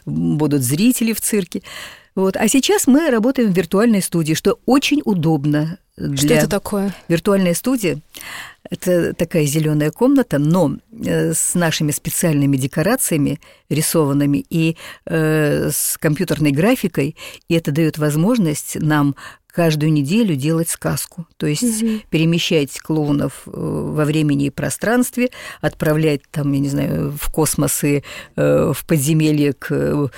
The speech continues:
Speaker 1: вулкану, рассказывать, э, э, что такое гром и молния, и всё это, эм, э, смешивать вот, э, м, реальные кадры со сказочными. Ну, самое главное, чтобы,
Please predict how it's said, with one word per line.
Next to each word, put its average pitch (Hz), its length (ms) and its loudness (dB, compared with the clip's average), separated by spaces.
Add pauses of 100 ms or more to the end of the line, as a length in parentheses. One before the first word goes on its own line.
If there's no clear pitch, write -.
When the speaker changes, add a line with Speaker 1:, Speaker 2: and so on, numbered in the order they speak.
(140)
Speaker 1:
вулкану, 190 640 2 (300)
рассказывать, 156 580 0
э, 165 120 -8
э, 156 800 -6
что - 200 -4
такое 156 260 2
гром 147 320 2
и 143 60 2
молния, 254 340 4 (380)
и 170 240 2
всё 269 260 0
это, 226 420 0
эм, 170 720 0 (260)
э, 160 180 0
смешивать 185 720 0
вот, 165 320 -4
э, 160 560 0 (320)
м, 180 320 -4
реальные 220 800 0
кадры 185 400 -2
со - 160 -2
сказочными. 202 600 -4 (200)
Ну, - 140 0 (420)
самое 269 320 2
главное, 147 260 -2
чтобы, 160 360 -2